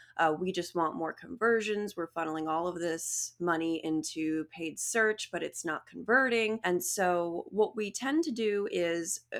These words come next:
once we establish that competitor research as well as the historical data, we put together a marketing plan for them, uh, that uses an omni-channel approach. So what we mean when we say by that is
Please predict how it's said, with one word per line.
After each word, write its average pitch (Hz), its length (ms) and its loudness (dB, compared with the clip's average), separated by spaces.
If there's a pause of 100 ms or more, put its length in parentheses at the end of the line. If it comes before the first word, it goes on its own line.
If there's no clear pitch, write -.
once 202 320 -4
we 202 80 0
establish 170 560 -2
that 165 180 -6
competitor 175 500 -4
research 165 640 -4
as 165 160 -14
well 160 140 -4
as 160 140 -8
the 165 100 -10
historical 285 540 -4
data, 165 420 0 (140)
we 247 100 -6
put 240 140 -10
together 233 280 2
a 196 60 4
marketing 170 460 2
plan 160 340 -2
for 165 160 -6
them, 156 380 0 (340)
uh, 165 300 8
that 165 380 2
uses 240 420 0
an 190 120 0
omni-channel 214 800 2
approach. - 680 -6
So 165 240 0
what 175 180 -2
we 190 80 0
mean 180 240 2
when 165 80 -2
we 165 80 -4
say 165 220 -4
by 160 160 -4
that 160 260 -2
is 151 320 -2